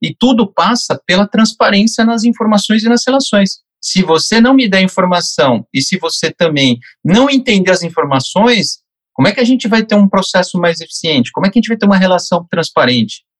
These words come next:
Não é possível. Então, eu acho que esse movimento é muito forte, eu acho que as coisas tão mudando, e o legal de ver é que as coisas tão mudando rápido agora.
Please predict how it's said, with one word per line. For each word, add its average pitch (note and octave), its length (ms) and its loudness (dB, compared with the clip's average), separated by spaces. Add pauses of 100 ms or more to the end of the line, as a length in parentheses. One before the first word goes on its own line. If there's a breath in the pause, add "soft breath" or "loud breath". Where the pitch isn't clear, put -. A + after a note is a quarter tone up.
(160)
Não D#3+ 160 2
é G3 80 2
possível. A#3 600 -2 (260)
Então, A3+ 420 0 (280)
eu A2 100 -2
acho - 240 -2
que G3+ 60 -2
esse F#3 360 -2
movimento F3 440 0
é G3+ 40 2
muito G#3 240 2 (120)
forte, A3 340 0
eu C3+ 80 2
acho D#3 180 -2
que - 60 -6
as E3+ 140 -6
coisas G3 300 -2 (360 loud breath)
tão G3+ 160 4
mudando, F#3+ 340 2
e D#3 220 -6
o D#3 40 0
legal D#3 600 0
de A#2 160 -4
ver C#3 200 -2
é F#3+ 40 -2
que - 120 -10
as F#3+ 100 -4
coisas - 180 -2
tão G#3 100 2
mudando G#3 240 2
rápido E3+ 500 -4
agora. G2+ 320 -2